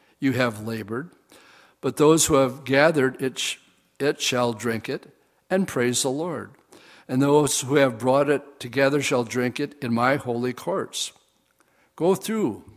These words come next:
go through the gates, explanation point. Prepare the way for the people. Build up, build up the highway. Take out the stones. Lift up a banner for the peoples. Indeed, the Lord has proclaimed to the end of the world.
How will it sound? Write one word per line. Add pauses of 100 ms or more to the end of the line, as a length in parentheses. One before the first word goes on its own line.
(160)
go
through
the
gates, (100)
explanation
point. (680)
Prepare
the
way
for
the
people.
Build
up,
build
up
the
highway.
Take
out
the
stones. (400)
Lift
up
a
banner
for
the
peoples. (680)
Indeed,
the
Lord
has
proclaimed
to
the
end
of
the
world.